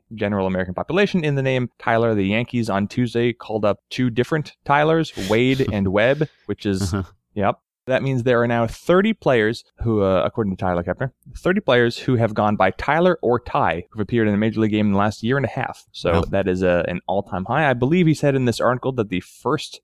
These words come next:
Speaker 1: Tyler in the major leagues showed up in nineteen ninety-three.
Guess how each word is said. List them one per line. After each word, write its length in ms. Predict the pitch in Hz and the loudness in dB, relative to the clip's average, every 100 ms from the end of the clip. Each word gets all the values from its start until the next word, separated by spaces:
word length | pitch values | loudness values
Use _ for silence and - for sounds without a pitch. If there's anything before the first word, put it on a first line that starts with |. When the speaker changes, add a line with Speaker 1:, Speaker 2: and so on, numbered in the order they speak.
| - | -10
Speaker 1:
Tyler 460 | - 131 143 151 | -2 0 2 2
in 200 | - 123 | 2 0
the 60 | 117 | 0
major 220 | 117 117 | 0 0
leagues 260 | 120 127 120 | 0 0 -2
showed 220 | - 110 | -4 0
up 140 | 107 98 | 0 0
in 80 | |
nineteen 340 | 92 110 - 117 | 0 -2 -2 -2
ninety-three. 640 | 101 92 - 139 202 | -2 -2 -4 -2 -2